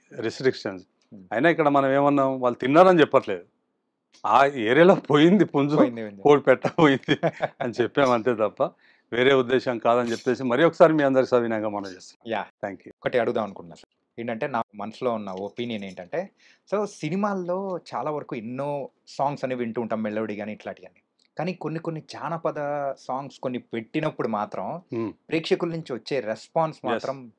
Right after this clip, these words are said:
Speaker 2: మ్యాసివ్ గా ఉంటది.
Speaker 1: Exactly.
Speaker 2: ఇంత ముందు ఉన్నట్టు ఇప్పుడు ఎందుకు లేదంటారు?
Speaker 1: వాస్తవం అది. మీరు అన్నట్టుగా అప్పుడు ఏటికేతం పెట్టి ఇప్పట్లు పండించి ఎన్నడూ మెతికెరగరన్నా, నేను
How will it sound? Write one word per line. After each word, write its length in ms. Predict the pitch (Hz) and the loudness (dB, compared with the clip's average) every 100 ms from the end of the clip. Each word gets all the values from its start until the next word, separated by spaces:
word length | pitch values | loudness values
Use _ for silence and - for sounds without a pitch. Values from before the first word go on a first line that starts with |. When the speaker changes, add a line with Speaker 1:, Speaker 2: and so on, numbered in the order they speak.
| - | -8
Speaker 2:
మ్యాసివ్ 380 | 135 165 202 147 | -6 0 2 2
గా 60 | |
ఉంటది. 520 | 107 87 - _ - | 2 -4 -16 _ -18
Speaker 1:
Exactly. 380 | 101 110 104 92 90 _ _ | -4 0 0 -2 -16 _ _
Speaker 2:
ఇంత 200 | 156 165 | -8 -4
ముందు 200 | 180 190 | -2 0
ఉన్నట్టు 300 | 202 196 196 | 2 0 0
ఇప్పుడు 220 | 202 - | -2 -2
ఎందుకు 300 | 143 165 214 | -2 -4 -2
లేదంటారు? 480 | 175 147 139 113 101 - | -2 0 -2 -6 -12 -12
Speaker 1:
వాస్తవం 400 | 127 120 - 185 | -14 -14 -6 0
అది. 260 | 151 104 101 | 0 0 -4
మీరు 200 | 107 104 | -2 -2
అన్నట్టుగా 520 | 110 117 123 123 117 | 0 0 4 6 6
అప్పుడు 280 | 113 120 117 | 4 -2 -2
ఏటికేతం 680 | 110 107 117 127 113 120 | 0 -2 -2 -2 0 -2
పెట్టి 240 | 117 107 120 | -2 -2 -2
ఇప్పట్లు 480 | 117 110 120 113 113 | 0 -2 -6 -6 -6
పండించి 640 | 113 107 107 104 107 101 - _ _ - _ - | -4 -4 -4 -6 -8 -10 -10 _ _ -20 _ -6
ఎన్నడూ 340 | 110 123 127 | 0 2 2
మెతికెరగరన్నా, 960 | 127 113 107 113 110 104 101 98 98 98 _ 107 | 2 0 -2 -2 0 -2 -2 -6 -8 -10 _ -10
నేను 260 | 101 104 | -8 -6